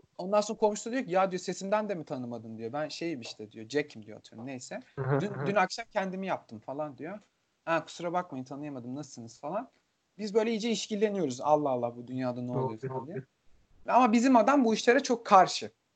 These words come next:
Speaker 1: Tam bir doğalcı.
Speaker 2: Hı hı.
Speaker 1: Hiç
Speaker 2: Hı hı,
Speaker 1: böyle
Speaker 2: hı hı.
Speaker 1: sevmiyor bu estetik mestetik muhabbetlerini. Ondan sonra eve geliyor. İşte karısı var.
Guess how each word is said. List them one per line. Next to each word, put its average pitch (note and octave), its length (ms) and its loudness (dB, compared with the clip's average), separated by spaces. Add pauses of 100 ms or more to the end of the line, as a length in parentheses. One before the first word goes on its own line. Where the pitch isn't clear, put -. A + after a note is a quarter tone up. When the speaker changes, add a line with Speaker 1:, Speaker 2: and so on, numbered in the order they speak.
(260)
Speaker 1:
Tam F3+ 240 0
bir F#3 180 -4
doğalcı. F3 460 8
Speaker 2:
Hı D3+ 60 -2
hı. B2 180 -6 (480)
Speaker 1:
Hiç D#3+ 100 2
Speaker 2:
Hı C3+ 40 6
hı, C3 100 6
Speaker 1:
böyle D3 200 4
Speaker 2:
hı C#3 40 -2
hı. C3+ 100 -4
Speaker 1:
sevmiyor D#3+ 320 2 (220)
bu A#2 80 -10
estetik - 400 -14
mestetik - 400 -14
muhabbetlerini. A#2 580 -14 (880)
Ondan D4+ 340 2
sonra C4+ 260 -4
eve C#4+ 180 2
geliyor. G#3+ 420 0 (1200)
İşte E3+ 220 -6
karısı F#3+ 380 2
var. D#3+ 220 2